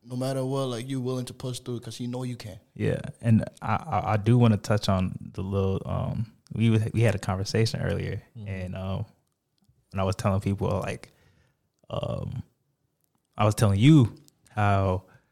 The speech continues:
Speaker 2: you know, how people be like, "Oh, somebody copied my idea."
Speaker 1: Yeah.
Speaker 2: And, like, somebody took it. That,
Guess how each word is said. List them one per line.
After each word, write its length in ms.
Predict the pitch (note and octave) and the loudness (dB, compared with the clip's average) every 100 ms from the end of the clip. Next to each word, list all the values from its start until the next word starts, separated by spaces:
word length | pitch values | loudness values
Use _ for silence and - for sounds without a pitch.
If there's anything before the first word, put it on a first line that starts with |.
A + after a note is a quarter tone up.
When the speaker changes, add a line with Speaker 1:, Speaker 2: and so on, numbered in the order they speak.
| _ _ _ | _ _ _
Speaker 2:
you 80 | A2 | 2
know, 140 | G#2+ G#2 | 4 4
how 160 | G2 | 4
people 460 | - A2 - G2 F#2 | 4 2 2 0 0
be 160 | G#2 | -2
like, 240 | G2 F#2 - | -2 -2 -4
"Oh, 200 | A#2+ A2+ | -2 -2
somebody 300 | A2+ A2+ G#2 | 0 -2 -2
copied 260 | - G#2+ G2+ | -2 -2 -2
my 120 | F#2+ | -4
idea." 540 | F#2+ F#2 G#2+ B2 G#2 - - _ - | -4 -4 2 2 2 -2 -14 _ -20
Speaker 1:
Yeah. 300 | C3 B2+ G#2 - _ _ - | -14 -12 -12 -16 _ _ -18
Speaker 2:
And, 400 | G#2 G2 F#2+ G2 | -6 -4 -2 -2
like, 320 | G2 F#2+ - | -2 -4 -4
somebody 320 | - G#2+ G2 | 0 2 0
took 260 | - D3+ C#3 | 0 -2 0
it. 120 | - - _ _ _ _ _ _ _ _ _ _ - - - | -4 -8 _ _ _ _ _ _ _ _ _ _ -20 -20 -10
That, 340 | - G#2+ - | -4 -4 -4